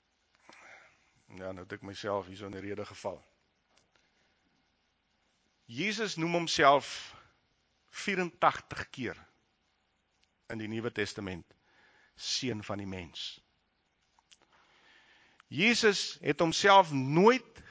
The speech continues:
genoem ek, nooit gesê, "Ek is die Seun van God," nie. Jesus het een keer gesê, "Jy het dit gesê."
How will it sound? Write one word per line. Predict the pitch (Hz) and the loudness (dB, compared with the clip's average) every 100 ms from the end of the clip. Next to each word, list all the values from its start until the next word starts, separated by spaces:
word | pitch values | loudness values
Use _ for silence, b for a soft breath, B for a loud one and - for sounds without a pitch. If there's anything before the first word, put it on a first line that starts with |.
| - - | -16 -6
genoem | 147 139 170 180 - - | -2 0 0 -2 -14 4
ek, | 185 - - 131 | 4 4 -10 -4
nooit | 131 214 | 6 6
gesê, | - 196 - 180 - _ | 6 -2 0 0 -2 _
"Ek | 202 196 - - | 6 6 2 -2
is | - 175 | 2 2
die | 131 147 | 0 -4
Seun | - 160 160 | -2 0 0
van | 143 151 | 0 -4
God," | - - 147 - | -4 4 4 4
nie. | 110 87 _ _ _ _ _ _ _ _ _ _ _ _ _ | -12 -20 _ _ _ _ _ _ _ _ _ _ _ _ _
Jesus | 113 180 196 190 | -2 -2 0 -2
het | 170 151 _ | -4 -10 _
een | 220 247 | 4 4
keer | 202 | 4
gesê, | 185 175 165 160 156 b b b | 0 0 0 0 -4 b b b
"Jy | - 107 147 165 | 2 10 10 10
het | 151 | 6
dit | 127 | 2
gesê." | - 113 104 80 | -2 -6 -6 -6